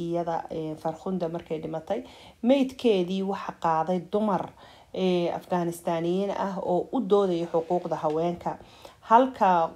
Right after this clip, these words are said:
qofka markay geeriyooto, hadduu qofkan geeriyooday nin yahay iyo hadduu gabadh yahayba, meydka waxa qaada janaasada waa rag. Laakiin iyada meydkii sanduuqii ay ku jirtay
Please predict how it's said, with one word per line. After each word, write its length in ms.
qofka 360
markay 360
geeriyooto, 880
hadduu 300
qofkan 420
geeriyooday 640
nin 280
yahay 220
iyo 140
hadduu 300
gabadh 300
yahayba, 380
meydka 400
waxa 260
qaada 520
janaasada 680
waa 340
rag. 200
Laakiin 500
iyada 460
meydkii 640
sanduuqii 560
ay 40
ku 160
jirtay 640